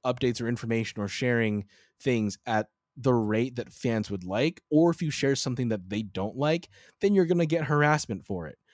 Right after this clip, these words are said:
But if you, if you do release something and, uh, if the fans don't like it, then they're gonna get mad. Or if you do release something and then there's even a little bit of a lag, then fans will start to get angry because,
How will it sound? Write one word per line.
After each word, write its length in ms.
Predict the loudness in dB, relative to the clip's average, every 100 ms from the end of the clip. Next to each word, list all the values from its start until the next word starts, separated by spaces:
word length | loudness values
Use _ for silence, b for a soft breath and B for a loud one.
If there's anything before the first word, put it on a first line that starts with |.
| _ _ _ _ _
But 240 | 0 0 -6 _
if 240 | -2 -2 -2
you, 340 | 0 0 -2 -8 _
if 160 | -6 -2
you 100 | -2
do 220 | 0 -2 2
release 280 | 2 2
something 540 | 0 -4 -2 -2 -2 -8 _ _ _
and, 540 | -4 0 0 0 -2 -8 _ _ _ _ -4
uh, 140 | -2 -2
if 120 | -4
the 80 | -2
fans 260 | 0 0
don't 180 | -2 -2
like 240 | -2 -2
it, 180 | -4 -4
then 400 | -2 0 0 -2 -8 _ _ _ _ _
they're 200 | 2 4
gonna 160 | 4 2
get 140 | 2
mad. 200 | 2 4
Or 140 | 4 4
if 100 | 2
you 100 | 4
do 160 | 6
release 320 | 6 6 4
something 460 | 2 0 0 -2 -2 -4
and 160 | -2 2
then 140 | 2
there's 180 | 2 0
even 200 | 0 2
a 40 |
little 200 | 2 2
bit 120 | 2 0
of 60 |
a 40 | 0
lag, 540 | 0 0 2 0 -2 b b -2
then 100 | 0
fans 240 | 2 2
will 80 | 0
start 200 | 0 -2
to 60 | 0
get 100 | 0
angry 280 | 2 2 0
because, 240 | -2 -6